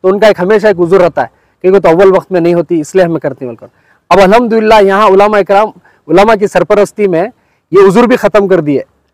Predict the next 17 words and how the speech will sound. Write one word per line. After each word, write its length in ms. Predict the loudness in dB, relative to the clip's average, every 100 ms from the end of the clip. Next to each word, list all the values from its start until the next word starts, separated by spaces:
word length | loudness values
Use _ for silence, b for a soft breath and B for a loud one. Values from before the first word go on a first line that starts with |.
| _
सात 220 | 0 0 2
बजे 220 | 0 0
अव्वल 240 | 2 0 0
वक्त 180 | -4 -4
में 100 | -4
ईद 140 | -2
उल 80 | -4
फितर 220 | -6 -6 -6
की 100 | -6
नमाज 280 | -4 -2 -2
रखकर 340 | -4 -6 -6 -6 -8 -4
ये 60 | -2
उज़ुर 320 | 0 0 -2
भी 100 | -2
ख़त्म 280 | -4 -4 -4
कर 120 | -6
दिए। 180 | -8